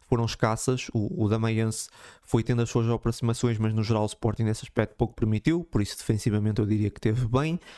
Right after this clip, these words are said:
Ahm, é verdade que já no prolongamento o Damaiense estava mais preocupado em levar o jogo para penaltis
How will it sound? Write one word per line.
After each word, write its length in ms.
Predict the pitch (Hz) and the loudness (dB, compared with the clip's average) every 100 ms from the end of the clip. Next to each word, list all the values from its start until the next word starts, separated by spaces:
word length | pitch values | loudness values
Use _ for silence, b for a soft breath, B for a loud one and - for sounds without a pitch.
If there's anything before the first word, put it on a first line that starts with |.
| B B B | B B B
Ahm, 640 | - 123 127 131 131 127 - - _ _ _ - | -2 0 0 0 0 -2 -4 -10 _ _ _ -2
é 120 | 139 | 0
verdade 420 | 147 143 139 - | 2 2 0 -2
que 80 | - | 0
já 140 | 147 | 2
no 100 | 135 | 2
prolongamento 560 | 127 139 131 127 127 123 | 2 2 2 2 2 2
o 40 | |
Damaiense 340 | 117 117 120 120 | 2 2 0 2
estava 220 | 117 117 | 2 2
mais 200 | 117 - | 2 2
preocupado 460 | 117 117 - 113 | 0 0 0 0
em 100 | 110 | 2
levar 240 | 110 113 110 | 2 2 2
o 60 | |
jogo 200 | 107 110 | 2 0
para 120 | - 110 | 0 0
penaltis 720 | 113 110 110 107 - 107 | 0 2 2 0 0 -2